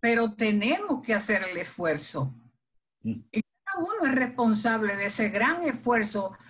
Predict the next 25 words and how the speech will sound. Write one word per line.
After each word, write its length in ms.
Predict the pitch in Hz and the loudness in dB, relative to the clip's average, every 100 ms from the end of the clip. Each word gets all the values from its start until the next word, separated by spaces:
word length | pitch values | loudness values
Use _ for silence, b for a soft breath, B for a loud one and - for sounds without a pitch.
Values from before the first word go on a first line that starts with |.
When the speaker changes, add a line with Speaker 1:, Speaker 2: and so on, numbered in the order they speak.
| B - | B -2
Speaker 1:
para 300 | 208 208 202 | 2 4 4
dar 200 | 214 269 | 4 2
el 140 | 330 | 2
empuje 760 | 311 254 233 - 339 359 277 214 | 6 6 4 2 0 0 0 0
que 140 | 220 | 2
la 100 | 202 | 2
humanidad 500 | 202 196 190 190 214 | 0 -4 -2 0 2
necesita. 800 | 240 226 214 - 262 254 - - - _ _ _ _ - | 2 0 -4 0 0 0 -6 -20 -20 _ _ _ _ -16
Speaker 2:
Sí. 320 | - 95 - _ _ _ - | -8 -8 -8 _ _ _ -10
Speaker 1:
Confianza 880 | 240 226 214 240 269 381 311 254 214 | -4 -4 -2 0 2 2 2 0 0
tenemos 380 | 208 220 226 233 | 2 4 2 2
que 120 | 220 | -2
tener 420 | 214 190 170 160 | -2 -2 -2 -4
de 180 | 190 185 | -6 -6
que 380 | 214 208 220 285 | -2 2 2 0
eso 440 | 349 - 233 175 | -2 -2 -2 0
va 340 | 175 233 311 - b b b _ _ - | 0 2 0 -8 b b b _ _ -2
caminando. 1000 | 202 180 175 165 170 175 139 127 135 - - _ _ _ _ | 0 0 0 0 0 2 2 2 -2 -8 -16 _ _ _ _
Ese 280 | - 208 - | -6 -4 2
era 240 | 226 220 - | 2 2 -2
el 220 | 202 202 | -2 0
aporte 560 | 190 196 208 214 220 214 | 0 2 0 2 -2 -4
que 180 | 180 | -8
quería 320 | - 170 165 175 | -6 -4 0 -2
hacerle. 540 | - 135 104 127 135 | -4 -6 -6 -6 -8